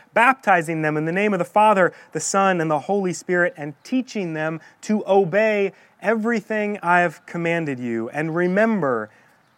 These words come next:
I am with you always, even to the end of the age." Hear also these words of Scripture from Ephesians four, four through six.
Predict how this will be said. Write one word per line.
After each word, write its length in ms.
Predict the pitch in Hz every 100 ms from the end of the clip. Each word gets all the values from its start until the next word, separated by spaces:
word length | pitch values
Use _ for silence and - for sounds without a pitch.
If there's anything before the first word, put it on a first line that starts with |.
| -
I 240 | 196 208
am 400 | - 214 240 233
with 220 | 208 226 214
you 160 | 214
always, 920 | 196 190 202 156 127 110 98 95 - _ _ _ _ _ _ _ _ -
even 240 | 196 208
to 120 | 185 180
the 180 | 175
end 220 | 165 190 185
of 80 |
the 140 | 165 151
age." 600 | 131 110 95 87 - - _ _ _ _ _ _ _ _ _ _ _ _ _ _ _
Hear 100 | -
also 220 | 185 - 170
these 180 | 165 147
words 220 | 165 143
of 60 |
Scripture 420 | - - 160 156 139
from 280 | - 143
Ephesians 440 | 131 - 165 143 131
four, 340 | - 156 135
four 220 | - 147
through 160 | 139 135
six. 440 | - 135 113 -